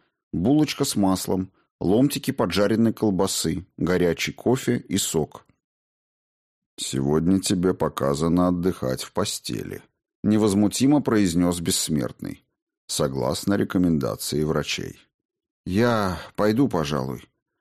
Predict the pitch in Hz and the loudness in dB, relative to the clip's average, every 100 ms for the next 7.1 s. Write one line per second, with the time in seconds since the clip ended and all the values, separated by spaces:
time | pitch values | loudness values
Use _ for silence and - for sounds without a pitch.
0 | _ - - 113 123 - 107 95 101 92 | _ -6 2 4 4 2 0 2 4 4
1 | 87 120 156 - - 98 82 104 120 - | 4 2 0 0 0 0 2 0 0 -2
2 | 95 82 87 - 95 78 71 58 57 _ | 0 0 0 -2 -4 -2 -4 -6 -14 _
3 | _ _ _ _ - - 120 143 90 76 | _ _ _ _ -8 0 2 2 2 0
4 | 69 80 76 65 80 82 65 - - - | 0 -2 0 0 2 2 -2 -8 -20 -20
5 | _ _ _ _ 101 110 127 - 120 104 | _ _ _ _ 0 2 2 0 0 0
6 | 87 90 90 92 92 85 76 - 62 55 | 2 2 2 2 0 0 -2 -2 -8 -10